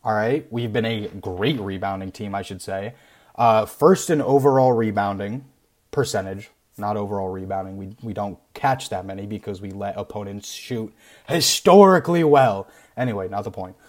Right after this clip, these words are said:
First in overall rebounding percentage, second in offensive rebounding, and outside of the big men who, uh, as I said, Robinson was averaging the fifth, uh, most rebounds in the league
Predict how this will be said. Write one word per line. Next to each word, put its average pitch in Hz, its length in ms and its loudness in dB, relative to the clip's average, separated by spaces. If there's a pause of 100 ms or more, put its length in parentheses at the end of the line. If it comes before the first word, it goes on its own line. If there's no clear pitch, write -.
(160)
First 214 300 6
in 214 80 4
overall 156 320 6
rebounding 120 420 2
percentage, 107 560 -4 (200)
second 175 420 0
in 123 220 -4
offensive 143 560 4
rebounding, 117 600 2 (300)
and 120 320 -2 (220)
outside 185 380 6
of 135 100 2
the 117 140 2
big 135 260 4
men 139 300 2
who, 110 460 -4 (120)
uh, 107 300 4
as 123 140 0
I 117 80 2
said, 110 260 -2
Robinson 107 560 -2
was 101 120 -6
averaging 101 500 -4
the 95 100 -6
fifth, - 600 -4 (200)
uh, 104 240 0
most 104 400 -4
rebounds 101 500 -8
in 113 160 -8
the 98 80 -8
league 110 400 -6